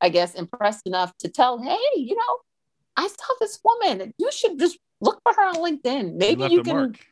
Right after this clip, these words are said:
Speaker 1: get," right? And, and, and so again, another lesson, like, building your personal brand, networking, putting yourself out there. You never know who is gonna help you find your next opportunity. A stranger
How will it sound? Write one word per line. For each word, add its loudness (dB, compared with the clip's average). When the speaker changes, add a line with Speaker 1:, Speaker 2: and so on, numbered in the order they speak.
Speaker 1:
get," -6
right? 2
And, 2
and, 0
and 0
so 4
again, 0
another -2
lesson, -4
like, 0
building 2
your -4
personal -4
brand, -4
networking, 0
putting 2
yourself 0
out 0
there. -2
You 0
never 0
know -2
who 0
is 2
gonna 0
help 2
you 0
find 2
your 0
next -2
opportunity. -4
A 4
stranger 0